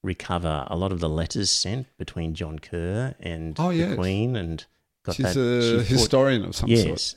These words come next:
Speaker 1: So she had quite a battle to get those.
Speaker 2: Mm.
Speaker 1: And, um, uh, anyway, she wrote an article in the John Menadue blog where it said, you know, now that Prince Philip has died,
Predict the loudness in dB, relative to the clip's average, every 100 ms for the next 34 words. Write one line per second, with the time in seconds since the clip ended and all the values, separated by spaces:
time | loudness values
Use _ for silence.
0 | -6 -4 -4 -2 -4 0 2 2 0 -2
1 | -4 -6 -12 -8 -8 -6 -8 -8 -6 -4
2 | -4 _ -4 -2 -2 -6 -8 -14 _ _
3 | _ _ -12 -6 -4 -4 -6 -10 -14 _
4 | _ _ -20 _ _ _ _ _ _ _
5 | -10 -8 -10 2 4 4 0 -2 2 6
6 | 4 4 0 -4 -4 -4 -4 -4 -4 -4
7 | -4 -6 -6 -8 -8 -8 -8 -4 -2 0
8 | -2 _ _ -10 -6 -4 -4 -6 -4 -4
9 | -2 -2 -2 -4 -10 _ _ _ _ _
10 | -10 -6 -6 -6 -8 -8 -6 -4 -4 -4
11 | -6 -4 -2 -2 -2 -6